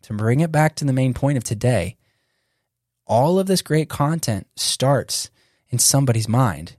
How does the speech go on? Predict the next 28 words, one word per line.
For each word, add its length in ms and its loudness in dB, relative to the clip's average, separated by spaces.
as 140 -2
a 60 -2
thought 560 -2
or 120 2
an 80 2
idea. 520 0
So 180 -2
use 320 4
this 240 2
mental 280 -2
framework 560 0
to 80 -8
start 260 -2
cranking 460 -2
out 160 0
endless 480 0
content-worthy 840 -2
ideas. 560 -6
One, 380 0
always 380 4
think 380 0
with 160 0
your 180 0
audience 520 -2
in 160 -4
mind. 460 -8
Number 160 -2
two, 500 -2